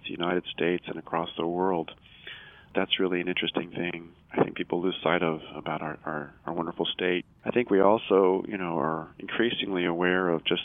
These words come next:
the important, uh, environmental that are pressing upon our leadership in Florida. You know, we've seen red tide,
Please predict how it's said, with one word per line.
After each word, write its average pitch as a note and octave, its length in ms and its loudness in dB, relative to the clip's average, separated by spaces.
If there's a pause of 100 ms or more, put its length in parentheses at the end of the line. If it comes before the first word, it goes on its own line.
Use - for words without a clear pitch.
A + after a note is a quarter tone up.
the F2+ 120 -4
important, F2 600 -4 (180)
uh, F#2+ 160 -10
environmental F2 960 0
that G2 140 0
are E2 260 0 (120)
pressing G2 380 -2
upon E2+ 520 -4
our E2+ 220 -2
leadership F#2 520 -2
in E2 140 -8 (100)
Florida. F2+ 380 0 (200)
You - 80 -10
know, E2+ 80 -6
we've E2+ 120 -4 (100)
seen F2+ 160 -6
red D#2+ 220 -2
tide, G2 560 2